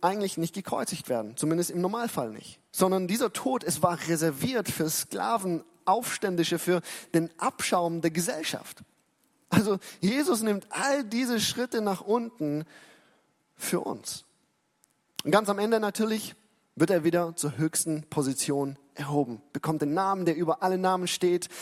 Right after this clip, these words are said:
Jedes Knie wird sich beugen, jeder Mund bekennen, Jesus Christus ist Herr.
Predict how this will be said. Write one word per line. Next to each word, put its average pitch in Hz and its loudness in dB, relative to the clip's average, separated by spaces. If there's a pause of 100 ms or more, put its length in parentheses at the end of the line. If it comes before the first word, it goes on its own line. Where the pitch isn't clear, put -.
(200)
Jedes 180 2
Knie 196 0
wird 180 0
sich 165 -6
beugen, 180 2
jeder 180 2 (300)
Mund 208 2
bekennen, 180 0 (140)
Jesus 170 0
Christus 139 -4
ist - -4 (340)
Herr. 139 -2